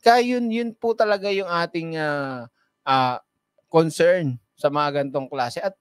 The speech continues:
bukod doon, nilalagyan natin ng konting mga ibang balita, tapos medyo may, may kan-, konting kalokohan, tawanan, di ba? Pero kung sakali na ako man po yan, kung kasama ako dyan,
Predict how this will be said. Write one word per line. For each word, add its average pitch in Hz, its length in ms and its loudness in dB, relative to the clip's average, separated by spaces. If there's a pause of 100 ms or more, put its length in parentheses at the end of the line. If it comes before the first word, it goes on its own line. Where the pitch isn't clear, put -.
bukod 190 460 0
doon, 175 240 -2
nilalagyan 143 580 -2
natin 151 300 -4
ng 147 100 -6
konting 147 460 -2
mga 139 580 -4 (420)
ibang 135 360 0
balita, 190 680 2 (120)
tapos 123 520 -12
medyo 131 360 -4
may, 127 400 -4
may 143 200 -8
kan-, 135 360 -6
konting 131 480 -2
kalokohan, 185 720 2
tawanan, 190 880 2 (400)
di 151 120 2
ba? 139 280 4 (480)
Pero 196 600 2 (340)
kung 226 240 6
sakali 180 640 0
na 139 180 -6
ako - 160 -6
man 151 240 -4
po 135 160 -6
yan, 135 380 0 (100)
kung 135 220 -12
kasama 135 500 0
ako 117 140 -12
dyan, 113 260 -8